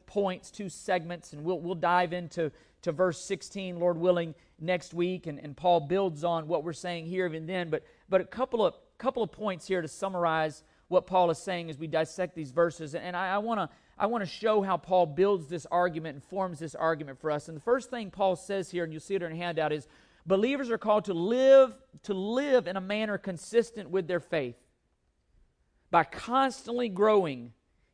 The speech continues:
in their faith and understanding of what he has accomplished on our behalf. And the ultimate expression of that understanding is gonna be gratitude.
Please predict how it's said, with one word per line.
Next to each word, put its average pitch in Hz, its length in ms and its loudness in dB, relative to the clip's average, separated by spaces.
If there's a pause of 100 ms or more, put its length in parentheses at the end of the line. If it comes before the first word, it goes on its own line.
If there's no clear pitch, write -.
in 196 120 -2
their 190 140 4
faith 208 340 2
and 202 100 -4
understanding 185 600 -6
of 160 60 -4
what 175 180 4
he 185 120 -2
has 165 120 0
accomplished 165 500 -6
on 165 120 -4
our 156 120 -2
behalf. 135 360 -6 (1400)
And 180 120 -4
the 190 180 -2
ultimate 247 460 6
expression 208 580 4
of 170 100 -4
that 190 160 4
understanding 170 600 -2
is 143 80 -8
gonna 165 160 -4
be 156 80 -2
gratitude. 131 640 0